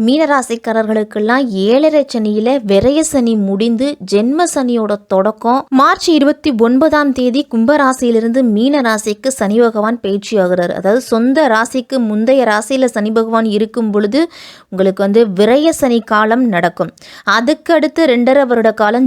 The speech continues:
ஜென்ம சனி. அதாவது உங்க சொந்த ராசிக்கே சனி பகவான் வந்த பிறகு உங்களுக்கு வந்து ஜென்ம சனி அப்படிங்கிறது தொடங்கும். அடுத்த ரெண்டரை ஆண்டு காலம் சொந்த ராசியின் அடுத்த ராசியில சஞ்சரிப்பாரு.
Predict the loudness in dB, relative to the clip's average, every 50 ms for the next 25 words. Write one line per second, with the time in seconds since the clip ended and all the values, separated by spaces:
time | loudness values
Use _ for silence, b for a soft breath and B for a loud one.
0 | 2 2 2 2 2 2 2 0 -2 -4 -4 -6 -8 -10 -10 -6 -2 0 0 0
1 | 2 0 0 0 0 0 -2 -2 0 -2 0 0 2 2 2 2 2 2 0 0
2 | -2 -4 -8 -8 -4 -4 -4 -4 -2 -2 -2 0 0 0 0 0 0 0 0 0
3 | 0 0 0 0 -2 -2 0 0 2 2 2 0 0 0 0 0 -2 -2 -2 -2
4 | 0 0 -2 0 0 0 0 2 2 2 2 0 0 -2 -2 -2 -2 -2 -2 -2
5 | -2 0 0 0 0 0 -2 -2 -2 0 0 0 2 2 2 2 0 -2 -4 B
6 | B -4 -2 -2 -2 0 0 0 0 2 2 2 2 2 2 2 0 0 -2 -2
7 | -2 -2 0 0 0 0 -2 -6 -8 -6 -4 -2 0 0 2 2 2 2 2 0
8 | 0 -2 -2 -2 0 0 0 -2 -2 -2 -2 0 0 -2 -2 -4 -4 -2 -2 -2
9 | -2 0 0 0 0 -2 -2 -2 0 0 0 2